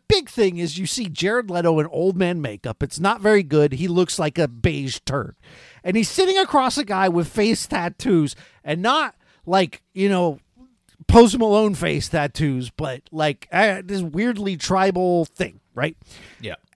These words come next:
Speaker 1: And they just sit there being pretentious, and it reminds me of the scene in, S-, in Matrix two with the old guy in the room with the T Vs and Neo. And here we have Nemo with an old guy. And,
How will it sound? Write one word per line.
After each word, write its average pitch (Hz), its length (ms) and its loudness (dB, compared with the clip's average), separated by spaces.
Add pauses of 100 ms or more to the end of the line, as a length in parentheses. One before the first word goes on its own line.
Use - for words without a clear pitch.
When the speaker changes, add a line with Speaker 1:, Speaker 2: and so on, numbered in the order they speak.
Speaker 1:
And 240 200 0
they 302 140 6
just 320 260 -4
sit 415 300 0
there 214 360 0 (600)
being 277 260 -2
pretentious, 185 560 2
and 190 140 -2
it 185 60 0
reminds 226 540 0
me 277 80 2
of 233 80 0
the 220 100 4
scene 208 300 -2
in, 180 100 0
S-, - 200 -6 (240)
in 180 160 0
Matrix 185 480 -2
two 190 320 2
with 160 200 -4
the 160 100 -10
old 208 300 4
guy 175 280 0
in 156 180 -2
the 160 80 0
room 175 300 0
with 175 140 -8
the 175 60 -12
T 190 280 -4
Vs 160 340 -6
and 147 140 -2
Neo. 131 360 -6 (440)
And 160 100 -2
here 240 160 6
we 233 120 2
have 175 160 2
Nemo 226 640 6 (200)
with 185 180 4
an 214 120 6
old 208 240 6
guy. 143 420 -2 (440)
And, 190 320 -2